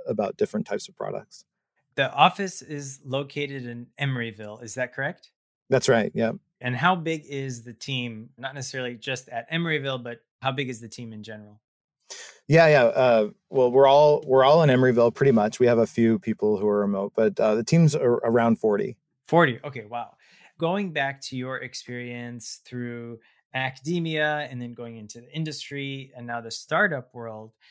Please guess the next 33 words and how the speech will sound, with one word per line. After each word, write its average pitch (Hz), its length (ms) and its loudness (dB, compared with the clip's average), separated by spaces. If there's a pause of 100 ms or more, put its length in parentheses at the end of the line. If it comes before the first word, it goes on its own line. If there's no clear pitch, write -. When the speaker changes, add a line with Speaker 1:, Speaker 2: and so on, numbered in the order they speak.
(160)
Speaker 2:
we 131 100 -2
have 165 140 8
a 190 60 -4
lot 156 200 4
of 147 120 -8
listeners 127 500 -10
on 120 160 -12
the 113 60 -16
show 117 380 -10
that 113 380 -8
are 117 460 -8 (100)
in 143 220 -4
some 139 180 -12
sort 135 180 -6
of 123 60 -12
academic 120 600 -10
program 110 440 -14
right 110 220 -18
now. 135 480 -4 (340)
What 139 160 0
advice 131 440 -6
do - 160 -14
you 117 100 -10
have 117 320 -6 (160)
for 113 300 -10
them, 123 600 -4
for 123 160 -16
those 127 300 -10
interested 120 500 -14
in 113 160 -18
getting 117 260 -10
involved 113 580 -12
in 113 280 -16